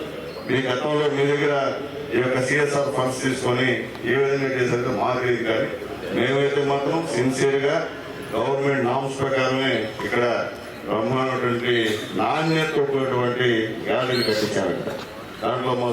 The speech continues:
సుమన్ ఎక్కడ కూడా రాజీ కాకుండా, కాంప్రమైజ్ కాకుండా ఎంతో ప్రాఫిట్తో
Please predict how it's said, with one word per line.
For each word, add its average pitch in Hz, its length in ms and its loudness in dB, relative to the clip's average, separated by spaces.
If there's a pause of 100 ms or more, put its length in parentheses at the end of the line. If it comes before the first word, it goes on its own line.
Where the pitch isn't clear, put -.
సుమన్ 135 320 0
ఎక్కడ 139 220 2 (100)
కూడా 143 160 2 (560)
రాజీ 135 400 0
కాకుండా, 135 380 0 (200)
కాంప్రమైజ్ 135 640 0
కాకుండా - 340 0 (640)
ఎంతో - 220 2 (520)
ప్రాఫిట్తో - 580 2